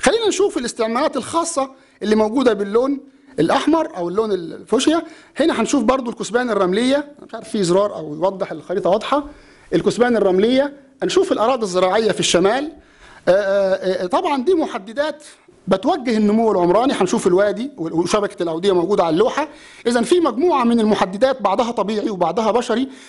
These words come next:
بيأشر-، بي-، بي-، بيأثر على تو-، توجيه النمو العمراني ناحية المخاطر.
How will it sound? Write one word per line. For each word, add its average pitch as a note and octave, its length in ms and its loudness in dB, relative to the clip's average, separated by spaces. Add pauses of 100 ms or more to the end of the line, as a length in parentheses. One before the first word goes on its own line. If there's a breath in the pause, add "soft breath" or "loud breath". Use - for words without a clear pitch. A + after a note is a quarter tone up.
(140)
بيأشر-، G#3 600 0
بي-، F3+ 200 -4
بي-، F#3+ 220 0
بيأثر A#3 520 0
على B3 220 0
تو-، G3 260 -2
توجيه B3 420 0
النمو A3 360 4
العمراني G#3 540 0 (220 loud breath)
ناحية G#3+ 360 -2 (100)
المخاطر. A3+ 520 2